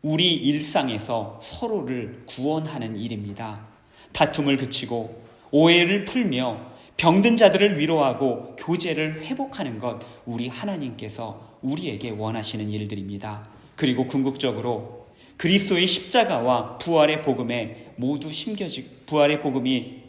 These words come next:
심겨지고 구원의 열매를 맺도록 하는 것, 이것이 하나님의 뜻 아니겠습니까? 오늘 본문에는 눈에 비늘이 씌어진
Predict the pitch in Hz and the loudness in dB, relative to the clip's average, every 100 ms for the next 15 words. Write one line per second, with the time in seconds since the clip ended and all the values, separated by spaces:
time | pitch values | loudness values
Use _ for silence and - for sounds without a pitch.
0 | - _ - 254 233 214 - 107 117 107 | -20 _ -2 0 0 0 -2 -4 -6 -8
1 | - - - 131 120 107 113 107 98 117 | -12 -18 -8 -2 -2 -2 -4 -4 -4 -2
2 | 147 185 185 160 107 - 117 - 123 113 | 0 -2 -4 -6 -6 -6 -8 -8 -10 -10
3 | 107 110 - - - 151 165 185 196 170 | -10 -12 -16 -20 -8 -2 0 0 -2 -6
4 | 196 202 170 131 123 120 101 110 110 113 | -4 -4 -4 -6 -6 -6 -6 -8 -10 -10
5 | 107 107 110 120 - - _ - _ _ | -12 -10 -12 -12 -18 -20 _ -20 _ _
6 | _ - - - - 139 139 143 151 139 | _ -20 -20 -20 -6 2 4 4 2 0
7 | 139 120 127 117 98 - - - - 135 | 0 0 0 -2 -6 -12 -20 -18 -6 0
8 | 147 156 156 165 165 175 175 185 131 98 | 4 2 2 0 2 0 -2 -2 -2 -2
9 | 123 104 | -4 -6